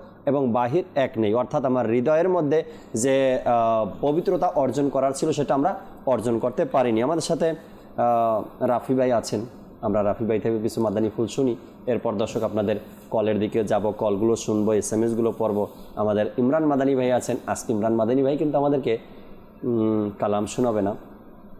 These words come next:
ইমরান মাদানী ভাই আজ আমাদেরকে মাদানী ফুল শোনাবে ইনশাআল্লাহ তাআলা। রাফি ভাই থেকে আগে আমরা শুনি। রাফি ভাই, আজকের বিষয় তো শুনতেই পেরেছেন আপনি,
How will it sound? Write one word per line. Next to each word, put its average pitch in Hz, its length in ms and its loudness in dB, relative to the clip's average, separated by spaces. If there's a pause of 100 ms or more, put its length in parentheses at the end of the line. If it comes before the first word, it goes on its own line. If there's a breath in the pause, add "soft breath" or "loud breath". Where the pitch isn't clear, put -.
(440)
ইমরান 123 240 2
মাদানী 113 280 2
ভাই 117 120 2
আজ 104 160 0
আমাদেরকে 101 380 0
মাদানী 98 300 0 (120)
ফুল 139 120 2
শোনাবে 123 260 0
ইনশাআল্লাহ 113 360 0
তাআলা। - 360 -6
রাফি 135 220 0
ভাই 175 140 2
থেকে 165 160 0
আগে 113 160 0
আমরা 104 180 0
শুনি। 139 320 0 (280 loud breath)
রাফি 120 200 0
ভাই, 156 100 4
আজকের 143 260 0
বিষয় 113 280 0
তো 123 100 0
শুনতেই 127 380 0
পেরেছেন 113 320 0
আপনি, 110 200 0